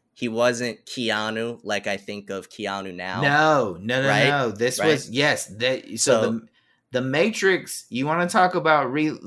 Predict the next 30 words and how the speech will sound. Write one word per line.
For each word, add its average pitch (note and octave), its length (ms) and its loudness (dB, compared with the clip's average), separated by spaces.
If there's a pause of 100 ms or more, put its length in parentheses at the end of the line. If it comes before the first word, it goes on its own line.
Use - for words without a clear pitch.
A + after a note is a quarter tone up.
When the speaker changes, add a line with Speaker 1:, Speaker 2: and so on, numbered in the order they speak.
(220)
Speaker 2:
there A#2 160 -2
are A#2+ 40 0
a B2 40 0
lot E3 260 4
of - 240 -10
people E3 340 0
who C3+ 120 0
got A#2+ 380 2 (180)
their A#2 200 0
careers B2+ 500 0
kind A#2+ 240 -2
of G#2+ 140 -4
relaunched A#2+ 1080 -2
in B2 160 -4
the A2+ 120 -2
nineties. C#3 640 -4 (220)
Speaker 1:
Sure. A2 340 0
Speaker 2:
And B2 360 -2
Keanu D3 640 2
was C3 160 -2
kind C3 240 -2
of A2+ 120 -6
the G#2 100 -6
final B2 460 -2
one. A2 360 -4
I F#2+ 80 -12
mean, A2 200 -2
he C3 360 -2
Speaker 1:
I - 20 -8
mean, G2+ 180 -14